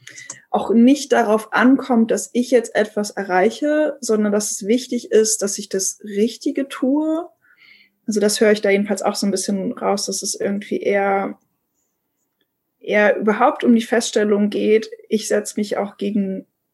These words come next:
gegen Ungerechtigkeiten ein und für etwas, ja, das ist dann noch mal was anderes und vielleicht auch wieder eine andere Hoffnung. Das ist mir noch eingefallen zu dem, was du vorhin auch meintest, mh, die Quelle von Hoffnung.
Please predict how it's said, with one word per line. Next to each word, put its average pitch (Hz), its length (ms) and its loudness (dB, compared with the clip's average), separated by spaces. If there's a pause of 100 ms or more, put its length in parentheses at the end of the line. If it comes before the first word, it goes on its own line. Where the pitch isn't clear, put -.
(300)
gegen 233 480 2
Ungerechtigkeiten - 1300 0
ein 190 540 -8 (160)
und 196 460 -8 (640)
für 285 400 4
etwas, 226 400 2
ja, 214 120 4
das 220 160 2
ist 226 160 -4
dann 226 80 2
noch 226 160 0
mal 208 160 4
was 196 140 -2
anderes 208 520 2
und 202 260 -8
vielleicht - 400 -6
auch 226 80 -6
wieder 226 180 -2
eine 226 140 0
andere 208 260 -2
Hoffnung. 220 520 -2 (1300)
Das 220 320 2
ist 233 100 2
mir 226 80 6
noch 208 120 2
eingefallen 220 380 2
zu 208 80 0
dem, 208 140 2
was 208 120 -4
du 208 100 -16
vorhin 233 360 2
auch 220 120 -10
meintest, 220 520 -2 (120)
mh, 220 540 0 (280)
die 208 180 -10
Quelle 220 480 0
von 285 420 0
Hoffnung. 285 760 0